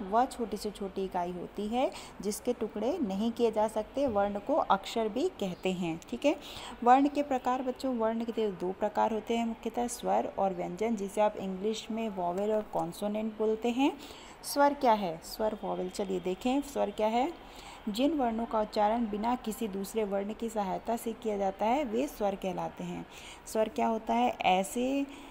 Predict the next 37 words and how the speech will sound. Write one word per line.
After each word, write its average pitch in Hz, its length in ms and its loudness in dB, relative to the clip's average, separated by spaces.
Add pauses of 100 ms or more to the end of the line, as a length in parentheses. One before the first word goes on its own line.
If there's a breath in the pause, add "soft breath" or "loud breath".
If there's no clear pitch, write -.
(160 loud breath)
वर्ण 202 320 4
या 226 200 4
ऐसे 190 440 2
अक्षर 233 380 0
जिसका 208 420 0
उच्चारण 220 540 2
करने 196 400 -2
के 226 140 -2
लिए 220 100 2
हमें 220 260 -2
किसी 240 320 0
दूसरे 202 560 2
अक्षर 233 360 0
की 240 160 -2
सहायता 214 560 2 (120)
नहीं 196 380 4
लेनी 214 260 4
पड़ती 175 400 -4
है। 170 240 -4 (440 loud breath)
ये 233 140 6
कुल 285 280 2 (360)
ग्यारह, 190 400 6
इलेवन 214 460 6
होते 180 240 -4
हैं। 180 100 -8
कितने 240 280 -2
होते 247 180 0
हैं? - 80 -2
इलेवन। 180 420 0
देखिए 196 280 0
मैंने 214 260 0
example 190 540 0
में 208 100 -4
लिखा 196 300 -2
भी 208 180 -2
है, 220 120 2
अ, 196 360 4